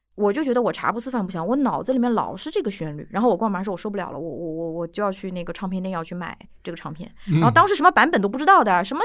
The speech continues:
Speaker 1: 演奏家对版本毫无概念，就是去找那个名称。终于给我买到一部，这个算是我人生第一次自己购买唱片的经验。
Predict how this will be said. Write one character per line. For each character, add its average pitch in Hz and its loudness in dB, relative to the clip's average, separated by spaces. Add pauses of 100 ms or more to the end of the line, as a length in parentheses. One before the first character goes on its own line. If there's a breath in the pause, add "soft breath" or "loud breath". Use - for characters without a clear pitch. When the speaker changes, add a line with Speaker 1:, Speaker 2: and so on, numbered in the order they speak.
Speaker 1:
演 202 0
奏 220 -2
家 226 2
对 240 -4
版 226 -2
本 196 -2
毫 190 -4
无 247 2
概 185 -2
念， 175 -4
就 294 -8
是 311 -4
去 - -8
找 - -4 (220)
那 220 0
个 190 0
名 165 -6
称。 185 -8 (640)
终 240 2
于 190 0
给 185 -2
我 180 0
买 175 -4
到 185 -2
一 - -8
部， 170 -12
这 196 -8
个 196 -4
算 226 -2
是 220 -4
我 156 -4
人 160 -6
生 226 -4
第 226 -8
一 254 -8
次 233 -14
自 285 -12
己 - -14
购 277 0
买 185 -6 (120)
唱 196 -6
片 208 -6
的 175 -6
经 190 -8
验。 175 -12